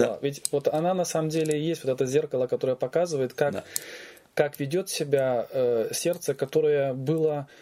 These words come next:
Speaker 2: э, покорено любовью
Speaker 1: Да,
Speaker 2: Божьей.
Speaker 1: да, да,
Speaker 2: Да,
Speaker 1: да.
Speaker 2: ведь она ведь переступила такие барьеры,
Speaker 1: Да.
Speaker 2: вот разрушила, так сказать,
Speaker 1: Да.
Speaker 2: потому что, ну, э, я так себе только могу это представить,
Speaker 1: Мгм.
Speaker 2: не зная
Speaker 1: И
Speaker 2: той
Speaker 1: то
Speaker 2: культуры,
Speaker 1: слабо,
Speaker 2: но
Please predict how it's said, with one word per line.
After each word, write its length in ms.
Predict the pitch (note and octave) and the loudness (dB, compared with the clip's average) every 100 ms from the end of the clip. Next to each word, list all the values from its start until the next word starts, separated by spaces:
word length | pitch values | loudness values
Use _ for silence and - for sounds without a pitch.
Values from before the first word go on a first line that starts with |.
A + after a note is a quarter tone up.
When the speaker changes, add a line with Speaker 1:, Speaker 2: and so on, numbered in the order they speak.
| - - | -16 -8
Speaker 2:
э, 140 | C#3 | -6
покорено 480 | B2+ C#3 D3+ D#3+ F#3 | -2 2 2 2 0
любовью 440 | D#3+ D3+ D#3+ D#3 | -2 -2 -2 0
Speaker 1:
Да, 100 | A3+ G3+ | 2 2
Speaker 2:
Божьей. 320 | D#3 A#2+ F#2 | 0 -2 0
Speaker 1:
да, 220 | A#2+ A#2 - - | 0 0 -4 -2
да, 120 | A2 | 2
Speaker 2:
Да, 80 | D#3+ | 2
Speaker 1:
да. 60 | |
Speaker 2:
ведь 160 | F3+ E3 | 0 -2
она 160 | F3+ G#3+ | -2 -2
ведь 160 | G3+ | -4
переступила 680 | - F3+ - F#3+ A3 G#3+ F3+ - | -4 -4 -2 -2 0 0 0 -4
такие 640 | C3+ - - C4 C#4+ G3 | -8 -6 -2 0 0 -2
барьеры, 640 | C#3 F3 D#3+ D#3+ D#3+ B2+ A2 | 0 -2 -2 -2 -2 0 0
Speaker 1:
Да. 180 | B2 - | 0 0
Speaker 2:
вот 200 | - D3+ - _ _ - | 0 0 0 _ _ 0
разрушила, 680 | E3+ F3 F3+ G#3+ - F3 E3 | 2 2 0 -2 0 -2 0
так 160 | D3+ | -2
сказать, 340 | - F3 D#3+ A#2 | -4 -2 0 -2
Speaker 1:
Да. 40 | |
Speaker 2:
потому 320 | D#3 E3 F3+ | -2 -2 -2
что, 300 | E3+ G3 F#3 - - - - - | -2 0 0 -4 -20 -20 -12 -2
ну, 400 | D#3+ F3+ D#3+ D#3+ | -2 0 -4 -6
э, 880 | D#3 D#3 - - - - - D#3 D3 | -8 -8 -10 -14 -18 -16 -14 -12 -4
я 140 | F3+ F#3 | 0 0
так 220 | F3 - | -2 -6
себе 200 | - D#3+ | -6 -2
только 240 | F3 E3+ | -2 0
могу 220 | F3 F3 G#3 | -2 0 0
это 140 | E3+ | -2
представить, 600 | D#3+ E3+ - G3+ D#3+ B2+ | -2 -4 -2 -2 -2 -2
Speaker 1:
Мгм. 60 | D#3+ | -2
Speaker 2:
не 60 | E3+ | -2
зная 320 | E3+ C#4 G#3+ | 0 0 0
Speaker 1:
И 60 | |
Speaker 2:
той 80 | E3+ | 2
Speaker 1:
то 60 | F3+ | 0
Speaker 2:
культуры, 120 | G3 | 0
Speaker 1:
слабо, 360 | G3+ A3 G3 | 0 0 0
Speaker 2:
но 100 | F3+ | 0